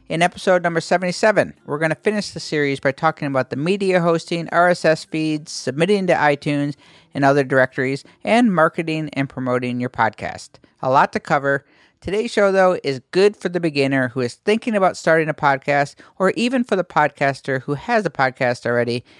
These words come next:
but is starting another show and just needs a refresher course or a checklist to serve as a reminder. So by the end of the series, the two thousand seventeen podcast setup guide is gonna cover planning your show, gear and production, media hosting and website,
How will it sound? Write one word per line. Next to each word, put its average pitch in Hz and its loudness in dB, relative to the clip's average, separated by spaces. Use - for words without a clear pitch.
but 151 -2
is 143 -6
starting 185 2
another 135 0
show 120 0
and 123 -4
just 175 -6
needs 190 -4
a 160 -2
refresher 135 -2
course 113 -2
or 123 -4
a 120 -4
checklist - -6
to 117 -12
serve 120 -2
as 117 -6
a 113 -4
reminder. 127 0
So - -6
by 143 2
the 160 0
end 240 0
of 226 -4
the 208 -4
series, 170 -2
the - -4
two - -4
thousand 185 0
seventeen 175 -4
podcast 165 -2
setup 156 0
guide 147 2
is 139 -8
gonna 135 -4
cover 123 -4
planning 208 -6
your 196 -8
show, 190 -6
gear 180 0
and 180 -8
production, 156 -4
media 190 -2
hosting 190 -4
and 156 -6
website, 151 0